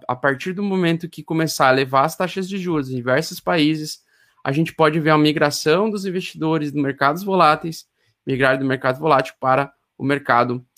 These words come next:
mais, digamos, seguro, menos rentável e compra do dólar, tá? Ou seja, sa-, ah, investidores sairiam, talvez, migrariam de alguns mercados mais arriscados, mais voláteis, e migrariam para, é, investimentos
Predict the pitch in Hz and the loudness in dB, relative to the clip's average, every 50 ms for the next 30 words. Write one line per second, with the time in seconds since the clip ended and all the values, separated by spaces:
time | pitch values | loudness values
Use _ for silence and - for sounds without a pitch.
0 | _ _ _ - 120 127 123 120 123 - - - _ _ _ 120 127 127 135 139 | _ _ _ -2 0 0 0 0 -2 -6 -8 -10 _ _ _ -12 -10 -2 0 0
1 | 135 139 - - 196 180 147 143 170 214 247 254 226 196 170 170 170 175 175 165 | 0 0 -2 -2 -4 -4 -2 0 0 2 2 2 0 2 2 2 2 2 0 0
2 | 151 - - 165 185 196 185 - 165 170 185 202 214 233 240 - _ _ _ _ | -2 -6 -4 -2 -2 -2 2 2 4 4 4 2 0 -4 -6 -8 _ _ _ _
3 | _ _ _ - 247 277 277 - 254 247 254 240 - 285 285 285 285 302 294 294 | _ _ _ -2 -2 -2 -2 0 0 0 0 0 -2 -2 -2 -2 -2 -4 0 2
4 | 233 220 202 151 110 90 127 - _ _ _ 131 139 175 208 - _ _ _ _ | 4 4 4 4 2 -2 -6 -12 _ _ _ 0 0 0 0 -4 _ _ _ _
5 | _ _ - - - 175 170 180 185 226 220 214 - - - 147 - - - 131 | _ _ -12 -6 -2 0 0 2 2 2 0 0 -2 -4 -4 -4 -2 0 2 2
6 | 127 123 120 - 139 131 131 - - 160 151 160 165 165 - 180 165 156 143 156 | 2 2 2 0 -2 -4 -4 -6 -6 -4 -4 -4 -4 -2 -2 -2 0 0 0 0
7 | 156 151 - 156 139 131 139 131 131 131 147 151 147 156 165 147 139 131 165 208 | -2 0 0 0 0 0 -2 -4 -4 -4 -4 -4 -2 0 0 0 0 0 -2 0
8 | 202 175 143 143 151 135 131 135 135 131 139 135 131 - 127 127 120 127 139 123 | -2 -2 -2 -2 -4 -2 -4 -6 -6 -4 -6 -6 -4 -2 -2 -2 -2 -2 -4 -4
9 | 123 123 135 139 131 127 - - 127 123 127 131 139 147 - 135 170 170 160 147 | -2 -2 -4 -6 -6 -6 -4 -2 -2 -2 -2 -2 -4 -4 -4 -2 0 2 4 4
10 | 156 165 - 220 233 - - - _ _ _ _ _ _ _ - 170 196 196 175 | 4 2 0 -6 -8 -8 -10 -14 _ _ _ _ _ _ _ -2 0 0 2 4
11 | 202 185 165 151 160 175 170 175 165 151 147 160 165 - _ _ _ _ _ _ | 2 4 4 4 2 0 2 2 4 4 4 2 -2 -8 _ _ _ _ _ _
12 | - 123 131 131 135 127 - - 156 147 175 165 - - 165 147 143 147 - 165 | -6 -2 0 2 2 2 0 0 0 0 0 -2 0 -2 -2 -2 -2 -2 -4 -10
13 | - - - | -12 -12 -16